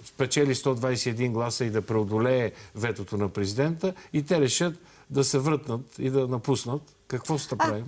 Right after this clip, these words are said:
Speaker 2: много интересно нещо. Вие казахте да се врътнат. А, езика издава. Самия факт, че вие употребихте,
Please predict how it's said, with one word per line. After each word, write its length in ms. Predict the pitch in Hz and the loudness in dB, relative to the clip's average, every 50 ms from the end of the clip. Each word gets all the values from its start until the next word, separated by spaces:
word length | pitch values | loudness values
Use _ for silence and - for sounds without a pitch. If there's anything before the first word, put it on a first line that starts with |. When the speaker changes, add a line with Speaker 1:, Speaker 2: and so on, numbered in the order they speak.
| - 240 | 0 2
Speaker 2:
много 260 | 302 370 381 359 339 | 2 2 2 2 2
интересно 440 | 302 269 262 226 233 220 - 196 185 | 2 2 2 0 0 0 -2 -2 -2
нещо. 300 | 180 165 165 - 208 220 | -2 -4 -4 -4 -4 -2
Вие 160 | 302 311 269 | -2 0 2
казахте 400 | - 285 269 - 233 - - 247 | 2 2 2 0 -2 -4 -4 -4
да 100 | 220 208 | -2 -2
се 140 | - 190 175 | -2 -2 -2
врътнат. 640 | 185 190 185 - 151 139 - - - - - - _ _ _ _ _ _ _ _ - - - - - - - - - - - - | 0 0 -2 -2 -4 -8 -8 -10 -14 -20 -20 -20 _ _ _ _ _ _ _ _ -20 -20 -20 -20 -20 -20 -20 -20 -20 -20 -8 -4
А, 640 | - 208 220 214 214 208 208 208 202 202 190 185 - - - - - - _ _ _ _ _ - - - - - - | -2 -2 0 0 0 0 0 -2 -2 -2 -2 -4 -4 -6 -10 -20 -20 -20 _ _ _ _ _ -20 -18 -16 -12 -4 -2
езика 320 | 220 269 330 349 349 370 | 0 2 2 2 2 2
издава. 400 | 339 302 262 302 294 262 185 156 - - _ _ _ _ _ _ _ _ _ - - - - - _ - | 4 4 4 4 2 2 0 -2 -6 -10 _ _ _ _ _ _ _ _ _ -20 -20 -20 -20 -20 _ -6
Самия 320 | - - 247 269 359 392 349 | -2 0 2 4 4 4 2
факт, 280 | - 339 349 339 - | 2 0 0 0 -2
че 100 | - 269 | -4 -2
вие 360 | 233 262 302 302 285 269 262 | 0 2 2 4 4 4 4
употребихте, 1080 | 233 - - 240 - 214 202 - 208 208 202 262 262 - - - 220 208 196 175 - | 2 2 0 -2 -2 -2 -2 -2 -2 0 0 0 -2 -2 -2 -2 0 0 0 0 -2